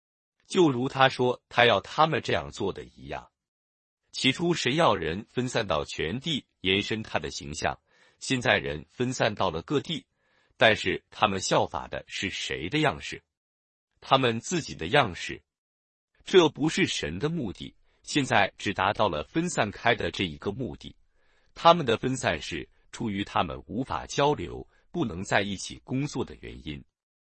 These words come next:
问题是，神将如何把不同语言的人们重新聚集起来，以一个声音、一种语言赞美神？圣经的下一个重要故事是什么？故事的主角是谁？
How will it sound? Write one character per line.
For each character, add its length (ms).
问 160
题 160
是， 280
神 220
将 280
如 220
何 200
把 240
不 180
同 320
语 100
言 200
的 100
人 140
们 220
重 260
新 240
聚 200
集 180
起 140
来， 260
以 240
一 100
个 140
声 260
音、 240
一 140
种 320
语 180
言 300
赞 240
美 180
神？ 420
圣 320
经 220
的 120
下 380
一 80
个 160
重 180
要 180
故 260
事 180
是 160
什 160
么？ 180
故 220
事 140
的 120
主 320
角 280
是 180
谁？ 340